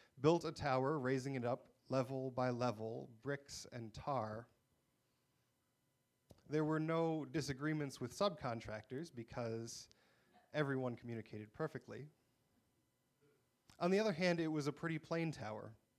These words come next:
Brick and tar are not the prettiest of building materials, and there were no artists trying to put into words what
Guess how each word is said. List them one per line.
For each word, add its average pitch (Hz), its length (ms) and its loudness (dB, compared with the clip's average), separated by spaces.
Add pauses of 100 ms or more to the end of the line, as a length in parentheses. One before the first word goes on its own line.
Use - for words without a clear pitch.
(180)
Brick 156 300 -2
and 131 120 -2
tar 135 320 2
are 123 60 2
not 123 240 -4
the 127 60 -6
prettiest 156 540 -2
of 113 140 -6
building 117 300 0
materials, 113 580 -2 (1000)
and 165 220 6
there 165 100 8
were 170 160 4
no 175 540 6
artists 170 560 0
trying 156 420 -2
to 143 80 -4
put 156 260 -6
into 135 300 -4
words 143 540 -4
what 123 280 -8